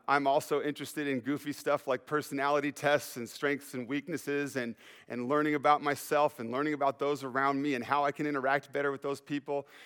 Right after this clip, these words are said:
And so, um, th-, all those things are interesting.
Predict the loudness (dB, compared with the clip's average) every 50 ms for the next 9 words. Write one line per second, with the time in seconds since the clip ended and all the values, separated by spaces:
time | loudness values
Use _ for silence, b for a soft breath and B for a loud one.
0 | B B B -4 -4 0 2 4 4 4 4 0 B B B B B B 4 6
1 | 6 6 6 4 0 -8 -12 _ -10 0 0 0 0 2 2 6 6 6 8 6
2 | 6 4 2 2 0 0 0 0 0 -2 -4 -2 -2 -2 -2 -2 -6 -6 -2 0
3 | 0 2 2 0